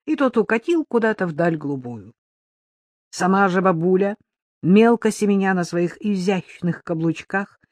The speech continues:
стиснутая в коленях узкой юбчонкой, явно стремилась как можно скорее покинуть здание аэропорта и тащила внучку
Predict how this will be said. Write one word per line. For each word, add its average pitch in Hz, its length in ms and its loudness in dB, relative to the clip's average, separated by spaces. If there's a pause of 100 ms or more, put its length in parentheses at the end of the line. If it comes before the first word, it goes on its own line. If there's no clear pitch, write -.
стиснутая 208 720 0
в - 80 -8
коленях 196 520 0
узкой 175 300 -4
юбчонкой, 175 760 -6 (600)
явно 269 800 6
стремилась 233 720 2
как - 260 -4
можно 233 360 4
скорее 214 340 0
покинуть 196 580 -2 (160)
здание 165 580 -2
аэропорта 156 520 -6
и - 140 -8
тащила 185 600 0
внучку 294 760 4